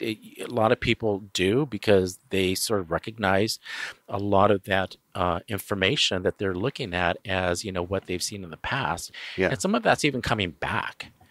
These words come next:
Speaker 1: you know.
Speaker 2: Mm.
Speaker 1: Um, uh, one of the reasons why, um, we talked about this earlier, not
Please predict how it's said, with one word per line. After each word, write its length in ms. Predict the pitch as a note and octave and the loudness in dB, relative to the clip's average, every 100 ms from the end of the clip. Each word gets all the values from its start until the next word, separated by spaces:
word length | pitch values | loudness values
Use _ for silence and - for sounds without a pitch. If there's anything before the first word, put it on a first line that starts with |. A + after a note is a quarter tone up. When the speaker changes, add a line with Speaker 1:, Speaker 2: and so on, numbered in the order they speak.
| _ - - _ | _ -20 -20 _
Speaker 1:
you 120 | G#2+ | -4
know. 340 | G2 F#2+ G2 G#2+ | 0 2 2 0
Speaker 2:
Mm. 100 | G#2 | 0
Speaker 1:
Um, 400 | G2 F#2+ F2+ F2+ _ _ - - - - _ _ - | 2 4 2 -6 _ _ -18 -14 -14 -16 _ _ -4
uh, 240 | G2 F#2 F#2+ | -2 -2 -6
one 560 | - A#2 B2 A#2+ A#2 | -8 -14 -12 0 2
of 60 | A#2 | 4
the 80 | G#2+ | 2
reasons 380 | G#2+ A2+ A#2+ | 4 2 0
why, 760 | - G#2 G#2 G2+ G2+ G2+ G#2 G#2 _ _ _ _ _ | -4 0 4 4 4 4 0 -2 _ _ _ _ _
um, 560 | G#2+ G2 F#2+ F#2+ F#2+ F#2 F#2+ | 0 2 2 0 -4 -10 -8
we 100 | G#2 | -6
talked 300 | - G2+ - | -4 -6 -4
about 220 | F#2+ F#2 | -6 -4
this 200 | F#2+ - | -6 -2
earlier, 380 | A2 G#2+ G2 F2+ | 0 2 0 0
not 300 | F#2+ F#2+ | 0 0